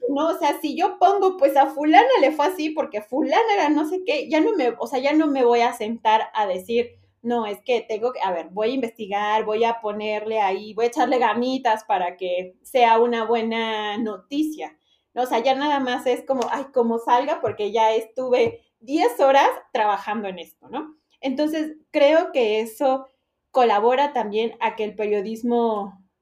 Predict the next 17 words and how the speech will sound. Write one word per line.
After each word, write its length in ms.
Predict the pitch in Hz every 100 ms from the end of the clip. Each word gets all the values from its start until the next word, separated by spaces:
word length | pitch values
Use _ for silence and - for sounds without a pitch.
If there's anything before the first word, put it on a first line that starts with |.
| _ _
pues, 460 | 240 220 - - _ _ _ _ _ _ _ _ _
o 20 | -
sea, 220 | 233 233
sea 280 | 269 240 240
como, 720 | 330 320 262 226 202 190 190 _ _ - _ _ - _ _ _ _ - - _ _ _
tenía 280 | 254 240 262
la 80 | 440
expresión 520 | 440 247 226 247 233
en 140 | 254
la, 160 | 233 208 -
en 100 | 190
la 100 | 180
lengua 260 | 196 214
y 20 |
se 100 | -
me 120 | 180
fue, 140 | 160